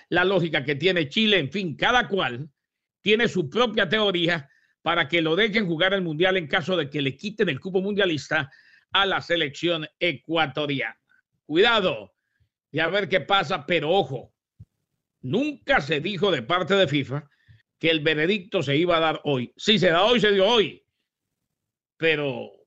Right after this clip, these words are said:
no es oficial y puede que terminen no tomando aún la decisión. Hay quienes están muy, desde muy temprano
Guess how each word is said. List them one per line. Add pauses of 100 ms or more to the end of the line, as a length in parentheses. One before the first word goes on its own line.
(340)
no
es
oficial
y
puede
que (220)
terminen
no
tomando
aún (440)
la
decisión. (1120)
Hay
quienes
están
muy,
desde
muy
temprano